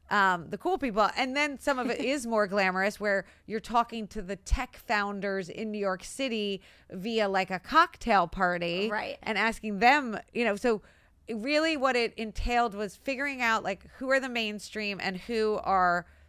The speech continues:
Speaker 1: those people that are head, ahead of the mainstream and talking to them in a variety of ways and then culling the information and pulling out what we called macro trends and micro trends. So the macro trends are the bigger societal shifts in the way people are thinking and behaving.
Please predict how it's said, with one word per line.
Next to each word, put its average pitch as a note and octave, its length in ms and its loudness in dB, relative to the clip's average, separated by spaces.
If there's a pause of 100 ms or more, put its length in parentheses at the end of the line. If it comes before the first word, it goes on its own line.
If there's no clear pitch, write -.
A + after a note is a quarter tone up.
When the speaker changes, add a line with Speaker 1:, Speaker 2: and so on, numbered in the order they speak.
Speaker 1:
those A3+ 260 4
people A3 340 -4
that F#3 160 2
are E3+ 120 0
head, F3+ 280 0
ahead F#3+ 320 0
of G3+ 80 -2
the G#3+ 80 -4
mainstream B3 640 -6 (400)
and G#3+ 240 -2
talking A3 420 -2
to G#3+ 80 0
them G3 240 2
in F#3+ 320 -4
a E3+ 120 2
variety F#3+ 500 2
of G3+ 140 -4
ways F3 500 -2 (260)
and A3 140 -4
then G#3 120 -4
culling A#3+ 500 -2
the A3 140 -4
information F#3+ 840 -4 (340)
and G#3 180 -6
pulling B3 400 -4
out G#3+ 440 -2
what E3+ 400 -6
we G3+ 120 -6
called F#3 220 -6
macro F#3 440 0
trends G3 360 -2
and F3+ 160 0
micro F3+ 300 -2
trends. B3+ 320 -4
So B3+ 60 -6
the G#3+ 100 -6
macro A#3 320 0
trends A#3 260 -6
are G#3+ 80 -4
the F#3+ 100 -4
bigger G3 360 -4
societal F3+ 640 -2
shifts F3+ 320 -6
in F3+ 60 -8
the F3+ 80 -6
way E3+ 200 -2
people E3+ 300 -8
are F3 80 -4
thinking F3 400 -8
and F3+ 100 -6
behaving. E3 540 -6